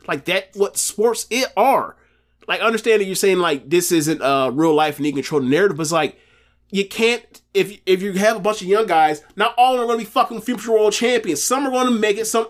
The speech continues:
aren't. Some are you gonna push to make it, and they're going to be g-, big stars. Some you may push, and they won't make it. But you can't push all of them all at the same time in the same time frame. You have to give people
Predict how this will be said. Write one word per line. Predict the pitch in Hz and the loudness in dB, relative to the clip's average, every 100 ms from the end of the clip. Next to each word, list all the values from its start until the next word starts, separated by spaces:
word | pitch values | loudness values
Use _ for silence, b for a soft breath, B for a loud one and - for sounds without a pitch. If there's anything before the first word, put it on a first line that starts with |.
| 226 | -2
aren't. | 233 214 214 | 0 0 -2
Some | - 233 226 | -2 0 2
are | 214 | 0
you | 196 | 0
gonna | 214 196 | 0 0
push | - 277 - | 0 -2 0
to | 226 | 0
make | 202 196 | 0 0
it, | 202 _ | -4 _
and | 202 185 175 170 190 | 0 0 -2 -6 0
they're | 196 | 4
going | 196 185 | 4 2
to | 165 190 | -2 -6
be | 165 185 | -6 -8
g-, | 190 196 | -6 -2
big | 208 | -2
stars. | - 220 208 226 - B B | 0 2 2 0 -4 B B
Some | - 254 254 | -2 0 2
you | 254 | 2
may | 240 | 2
push, | 233 - 262 - - B B - | -2 -2 -2 -2 -8 B B -2
and | 214 | 2
they | 226 | 2
won't | 220 226 196 | 2 0 -2
make | 208 190 | -2 0
it. | 143 | 0
But | 180 | -2
you | 202 | -2
can't | 220 247 | -2 -2
push | 247 - | -2 -4
all | 226 262 | 0 0
of | 233 | 0
them | 233 | 0
all | 233 | -2
at | 233 | -4
the | 233 | -2
same | 240 233 | 0 0
time | 220 240 247 233 | 0 2 2 2
in | 226 | 0
the | 202 | 0
same | 233 233 | 0 -2
time | 226 247 262 | 0 0 0
frame. | 247 202 160 | 0 0 0
You | 226 | -2
have | 240 | -2
to | |
give | 226 220 - | -4 -4 -2
people | 254 233 208 | -2 -2 -6